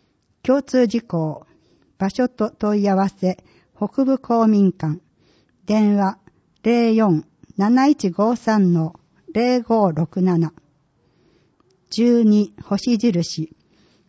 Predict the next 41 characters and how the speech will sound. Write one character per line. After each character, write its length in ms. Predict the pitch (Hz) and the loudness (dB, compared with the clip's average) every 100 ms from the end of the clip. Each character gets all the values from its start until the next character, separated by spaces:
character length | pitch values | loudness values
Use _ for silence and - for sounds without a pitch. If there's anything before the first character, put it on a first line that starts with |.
| _ _ | _ _
大 100 | 190 | -4
人 120 | - 262 254 | 2 4 4
の 100 | 254 | 2
た 160 | 254 240 | 2 2
め 160 | 233 | 4
の 240 | 226 220 190 | 4 2 -2
お 60 | |
話 480 | 175 202 196 - - | -2 0 0 -2 -6
会。 240 | - 156 - - - _ _ _ _ _ _ _ _ | -6 -6 -8 -18 -20 _ _ _ _ _ _ _ _
エ 100 | - | 2
ヌ 160 | 240 294 | 4 4
ピ 300 | 285 277 269 | 2 0 2
ー 40 | |
オ 100 | 262 | 2
ー 20 | 254 | 0
法 260 | 240 226 | 0 0
人 300 | 165 160 160 - _ | 0 -2 -2 -8 _
流 400 | 180 196 240 254 | -2 0 0 0
山 260 | 254 240 233 | 0 2 0
し 220 | - 226 | -2 0
お 100 | 240 | 0
り 80 | 220 | 2
の 140 | 220 | 2
皆 240 | 214 214 220 | 2 2 0
さ 180 | - 180 | -2 0
ん 160 | 170 | 0
が、 200 | 165 175 _ _ _ _ - | -2 -6 _ _ _ _ -10
大 80 | 185 | -2
人 300 | 240 240 226 | 2 4 4
に 140 | 214 | 4
向 100 | 208 | 2
け 160 | 214 208 | 0 -2
た 240 | 202 202 | -2 -2
絵 100 | 196 | -4
本 260 | 185 269 240 | -2 2 4
の 80 | 175 | 4
読 180 | 160 170 | 2 2
み 140 | 190 | 0
聞 120 | - | -2
か 140 | 190 190 | -6 -6
せ、 340 | - 175 | -4 -4